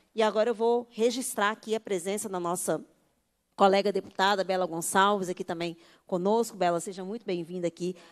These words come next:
à nossa audiência. E antes de passar a palavra, vou passar a palavra para a Isabela, tá? Para que a Isabela de Faria Miranda, que tá aqui representando a Rede de Enfrentamento à Violência contra as Mulheres,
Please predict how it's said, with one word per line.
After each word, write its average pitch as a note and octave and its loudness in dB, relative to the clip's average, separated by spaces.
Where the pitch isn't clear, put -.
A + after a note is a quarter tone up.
à F3 0
nossa F3 0
audiência. G3 -2
E C4+ 2
antes C#4 2
de - -4
passar A3+ -2
a - -4
palavra, A3 2
vou A#3+ -2
passar B3+ 2
a A#3 0
palavra G3 2
para G3+ -2
a F#3+ 4
Isabela, G3+ 4
tá? G#3 6
Para G#3+ -2
que G3 0
a F#3 4
Isabela F3+ 2
de - -8
Faria E3+ 2
Miranda, F#3+ 2
que - -18
tá F#3 6
aqui F#3 0
representando E3+ 0
a F3 4
Rede G3+ 2
de G#3+ -2
Enfrentamento F#3+ -2
à - 0
Violência F3 -2
contra F3+ -4
as E3 -6
Mulheres, E3+ -2